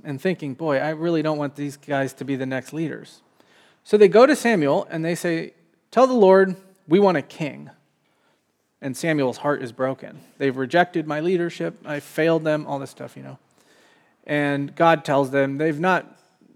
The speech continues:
you know, rejected you. They've rejected me. Go, give them their king," right? And so Samuel gives them a king.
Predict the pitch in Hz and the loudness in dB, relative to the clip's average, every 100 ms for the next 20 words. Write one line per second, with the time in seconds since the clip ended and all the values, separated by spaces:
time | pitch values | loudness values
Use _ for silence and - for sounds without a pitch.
0 | _ 165 139 120 117 - _ _ _ _ | _ -14 -12 -12 -16 -20 _ _ _ _
1 | _ 220 151 143 147 139 135 123 127 127 | _ -14 -8 -4 -2 -2 -4 -6 -6 -6
2 | 123 123 127 123 127 127 131 131 139 151 | -8 -6 -8 -8 -12 -18 -18 -18 -10 -2
3 | 156 151 165 160 151 135 - 131 147 - | -2 0 0 2 0 -2 -8 -18 -20 -20
4 | 139 143 _ _ - _ _ _ _ _ | -20 -20 _ _ -20 _ _ _ _ _
5 | - 147 190 175 170 - _ _ _ - | -10 -2 4 6 6 0 _ _ _ 2
6 | 233 247 240 202 196 175 180 - 135 127 | 4 8 10 10 8 4 0 -2 -4 -6
7 | 147 | -10